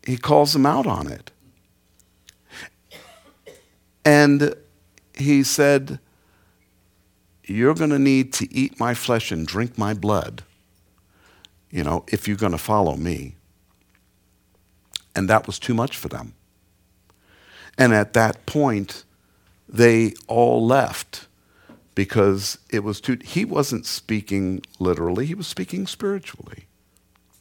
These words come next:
And because they weren't in the mood to be spiritual, they wanted food, they all left. And they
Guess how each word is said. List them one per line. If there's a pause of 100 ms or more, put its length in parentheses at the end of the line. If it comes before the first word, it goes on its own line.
(760)
And
because (120)
they
weren't (320)
in
the
mood
to
be
spiritual, (280)
they
wanted
food, (920)
they
all
left. (880)
And
they